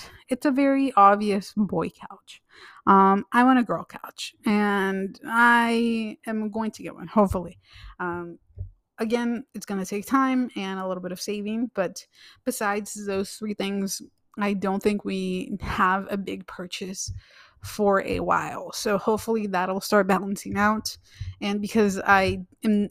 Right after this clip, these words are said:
in no rush, I don't really feel like we need to spend immediately on either of those three things. So, yeah, um,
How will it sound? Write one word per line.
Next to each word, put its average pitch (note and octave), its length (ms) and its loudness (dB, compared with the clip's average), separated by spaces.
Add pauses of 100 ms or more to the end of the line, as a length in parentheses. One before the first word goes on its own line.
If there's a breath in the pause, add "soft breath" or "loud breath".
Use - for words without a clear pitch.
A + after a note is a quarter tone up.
in G#3+ 160 4
no G3+ 160 2
rush, F#3 480 0
I F#3+ 60 0
don't F#3+ 200 0
really F#3+ 220 -2
feel F#3 200 -4
like F3+ 200 -2
we F3+ 140 -2
need F#3 220 -4
to F#3+ 100 -6
spend F#3+ 280 -2
immediately F3 580 -4
on E3+ 240 -4 (500 loud breath)
either G#3+ 320 2
of G#3 120 0
those G#3 260 -4
three A3 220 -10
things. G#3+ 600 -6 (500)
So, F#3 380 -4 (920)
yeah, C#4+ 280 2 (400 loud breath)
um, G3 440 6